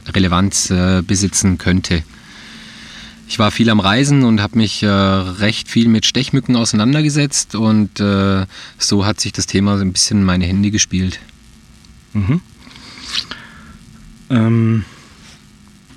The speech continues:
Speaker 2: du hast, ähm, in deiner Diplomarbeit beschrieben, dass sich die Mücke schnell ausbreitet, unter anderem auch schon in Europa.
Speaker 1: Genau, die Mücke ist seit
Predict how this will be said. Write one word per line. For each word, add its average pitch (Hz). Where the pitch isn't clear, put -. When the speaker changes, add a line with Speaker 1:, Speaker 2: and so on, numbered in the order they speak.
Speaker 2:
du 123
hast, -
ähm, 120
in 127
deiner 123
Diplomarbeit 120
beschrieben, 127
dass 120
sich 117
die 113
Mücke 117
schnell 113
ausbreitet, 139
unter 120
anderem 117
auch 110
schon 113
in 104
Europa. 107
Speaker 1:
Genau, 107
die 101
Mücke 127
ist 117
seit 101